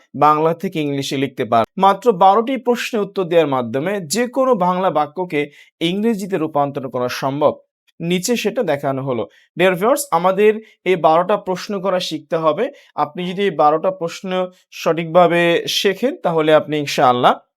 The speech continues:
যে কোনো বড় বাক্য, যত বড় বাক্য, ইনশাআল্লাহ, আপনি বাংলা থেকে ইংলিশে লিখতে পারবেন, অথবা আপনি সু-, সরাসরি ইংলিশেও লিখতে পারবেন।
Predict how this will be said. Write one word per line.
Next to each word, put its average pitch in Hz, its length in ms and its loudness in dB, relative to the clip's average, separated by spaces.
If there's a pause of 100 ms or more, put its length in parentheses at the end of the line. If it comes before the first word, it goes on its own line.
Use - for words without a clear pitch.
(340)
যে 180 220 0
কোনো 240 240 4 (120)
বড় 170 140 4 (100)
বাক্য, 143 260 0 (220)
যত 285 180 4 (140)
বড় 180 120 4 (100)
বাক্য, 123 240 0 (440)
ইনশাআল্লাহ, 143 500 4
আপনি 135 140 -6
বাংলা 135 340 0
থেকে 139 180 -8
ইংলিশে 127 280 -6
লিখতে 127 300 -8
পারবেন, 120 260 -2
অথবা 190 380 0 (300)
আপনি 156 300 0 (160)
সু-, 156 220 -10
সরাসরি 147 360 0
ইংলিশেও 147 440 -2
লিখতে 131 200 -6
পারবেন। 110 320 0